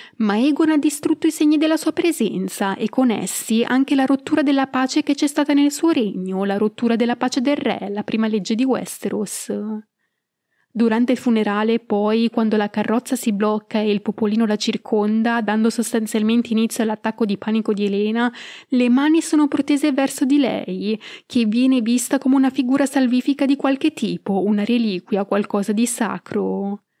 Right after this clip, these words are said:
Ma quelle mani non sono per lei, non sono per darle conforto, piuttosto è Elena che deve darlo a loro,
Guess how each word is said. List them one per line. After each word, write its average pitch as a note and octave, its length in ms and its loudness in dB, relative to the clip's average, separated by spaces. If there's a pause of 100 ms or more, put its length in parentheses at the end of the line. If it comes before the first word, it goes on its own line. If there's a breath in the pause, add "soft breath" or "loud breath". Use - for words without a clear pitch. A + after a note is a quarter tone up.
(260)
Ma A#3+ 140 -2
quelle C#4 300 4
mani C#4 280 6
non D#4 200 6
sono D4+ 260 4
per D#4+ 220 0
lei, G3 400 -2
non A#3 240 4
sono B3 300 2
per A3 180 -2
darle G3 260 -2
conforto, G3+ 720 -2
piuttosto C#4+ 640 0
è C4 160 2
Elena C4 320 2
che C#4+ 140 -2
deve C#4 200 0
darlo C#4 300 0
a D#4 40 2
loro, G3+ 580 0